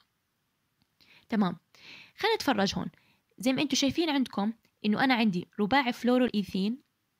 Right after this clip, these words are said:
اتحدوا عندي هون ثلاثة. طب هو هل هو ثلاثة؟ لا، هو أعداد كبيرة جدًا، بس إحنا حطينا مثال ثلاثة. تمام؟ ثلاث مونيمرات اتحدوا مع بعضهم البعض. شو أعطاني؟ أعطاني مبلمر. بس انتبهي، شو الفرق بين المونيمر والمبلمر؟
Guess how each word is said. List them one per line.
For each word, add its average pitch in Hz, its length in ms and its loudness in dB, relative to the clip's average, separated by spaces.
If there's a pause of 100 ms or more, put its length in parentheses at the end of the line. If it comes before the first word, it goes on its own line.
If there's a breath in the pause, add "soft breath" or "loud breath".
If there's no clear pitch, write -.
(100)
اتحدوا 208 460 -4
عندي 214 260 0
هون 220 220 0
ثلاثة. 202 360 -2
طب 165 140 -8
هو 185 180 0
هل 196 200 0
هو 208 180 2
ثلاثة؟ 202 360 -2
لا، 427 120 2
هو 190 180 -4
أعداد 233 240 -2
كبيرة 233 320 -2
جدًا، 214 200 -2
بس 180 160 -6
إحنا 226 300 -4 (220 loud breath)
حطينا 233 320 -2
مثال 226 380 0
ثلاثة. 170 380 -4 (920)
تمام؟ 202 240 -2 (540 loud breath)
ثلاث 330 340 2
مونيمرات 208 580 2
اتحدوا 202 400 -4
مع 175 100 -2
بعضهم 185 360 -2
البعض. 170 340 -6 (340 soft breath)
شو - 200 -2
أعطاني؟ 220 760 0 (120)
أعطاني 202 580 0
مبلمر. 180 520 2
بس - 160 2
انتبهي، 214 400 -4
شو - 140 -6
الفرق - 280 -2
بين 208 200 2
المونيمر 220 500 2 (320 loud breath)
والمبلمر؟ 175 580 0